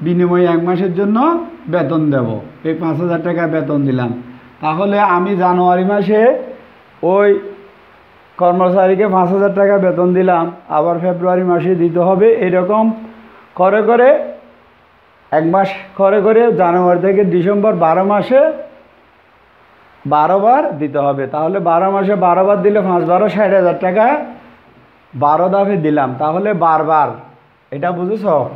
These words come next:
এক বছরের নিচে, আমাদের লেনদেনটা হবে এক বছরের নিচে, এক বছরের নিচে, এক বছরের ঊর্ধ্বে নয়। এইরূপ ঘটনাগুলোকে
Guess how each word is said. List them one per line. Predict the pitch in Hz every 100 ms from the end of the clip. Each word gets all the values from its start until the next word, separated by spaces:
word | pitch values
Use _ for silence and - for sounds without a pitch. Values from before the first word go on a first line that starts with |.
| - - - _ -
এক | 147 160 160
বছরের | 196 247 247 240
নিচে, | 226 190 196 165 117 123 - -
আমাদের | 139 170 180 214
লেনদেনটা | 196 180 180 185 202
হবে | 208 208
এক | 180 156
বছরের | 170 180 214 240 285 294 - 170
নিচে, | 165 - 127 98 - - 139
এক | 143
বছরের | 160 156 202 226 277 359 - - _ _ _
নিচে, | 160 170 - 151
এক | 143 147
বছরের | 160 180 208 220
ঊর্ধ্বে | 185 170 151 185
নয়। | 165 139 123 -
এইরূপ | 175 208 220 202
ঘটনাগুলোকে | 220 214 220 214 208 214 196 240